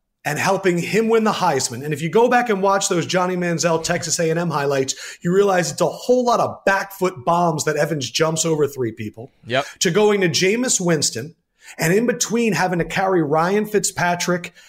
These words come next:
Speaker 1: and dealing with a quarterback that can't throw deep in Fitzpatrick to a quarterback that has all the talent in the world but doesn't have that accuracy. And now he gets to play with Tom Brady.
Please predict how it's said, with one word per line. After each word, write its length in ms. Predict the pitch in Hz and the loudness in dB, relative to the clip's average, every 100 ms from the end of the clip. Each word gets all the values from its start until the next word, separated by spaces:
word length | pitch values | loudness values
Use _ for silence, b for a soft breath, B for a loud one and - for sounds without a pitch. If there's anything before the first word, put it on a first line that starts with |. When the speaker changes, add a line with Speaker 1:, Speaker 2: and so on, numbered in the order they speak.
| B | B
Speaker 1:
and 220 | 175 156 | -2 0
dealing 320 | 147 202 196 | 2 4 4
with 220 | 180 175 175 - | 2 0 -4 -12
a 80 | 131 | -6
quarterback 460 | - 208 185 175 | 2 4 4 2
that 140 | 151 - | 0 -2
can't 260 | 202 240 | -2 -2
throw 180 | 214 175 | 0 0
deep 220 | 143 165 | 0 -2
in 120 | 160 135 | -2 -2
Fitzpatrick 760 | 151 - 180 190 190 151 120 B B | -2 -2 0 0 0 -2 -4 B B
to 120 | - | 0
a 60 | 185 | 0
quarterback 640 | 175 208 196 180 185 185 | 2 4 4 2 0 0
that 260 | 175 170 B B | 0 0 B B
has 240 | - 185 170 | -2 2 4
all 200 | 190 262 | 4 4
the 100 | 277 | 2
talent 340 | 269 233 233 | 2 2 2
in 80 | 220 | 2
the 80 | 202 | 2
world 580 | 185 240 196 143 120 B B | 4 4 4 2 0 B B
but 140 | 160 170 | -6 -2
doesn't 240 | 196 190 | -2 0
have 240 | 175 180 | 0 0
that 140 | 156 151 | 2 2
accuracy. 840 | 170 196 175 131 110 - 101 92 b b - | 2 0 -2 -2 -2 -4 -6 -10 b b -6
And 280 | 160 139 | -4 -2
now 260 | 160 185 226 | -2 0 0
he 140 | 208 | 0
gets 240 | 180 190 - | 0 -2 -2
to 100 | 175 | -6
play 320 | - 156 156 | -4 0 0
with 160 | 147 147 | 0 -2
Tom 320 | 147 131 123 | -2 -2 -2
Brady. 380 | 104 87 - | -4 -4 -8